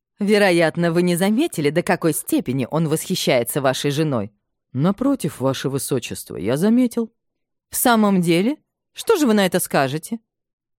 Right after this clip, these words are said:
"Я?" — спросил Вальмоден с полнейшим спокойствием. "Примет ли моя жена поклонение принца или нет, это исключительно её дело.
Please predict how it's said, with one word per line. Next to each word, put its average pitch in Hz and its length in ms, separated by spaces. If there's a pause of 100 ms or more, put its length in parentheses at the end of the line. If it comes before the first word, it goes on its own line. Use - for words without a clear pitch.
(360)
"Я?" — 160 400 (360)
спросил 175 500
Вальмоден 143 500
с - 80
полнейшим 123 500
спокойствием. 104 800 (640)
"Примет 220 380
ли 226 60
моя 220 260
жена 190 340
поклонение 160 600
принца 147 440
или 127 260
нет, 117 420
это - 240
исключительно - 800
её 180 400
дело. 71 420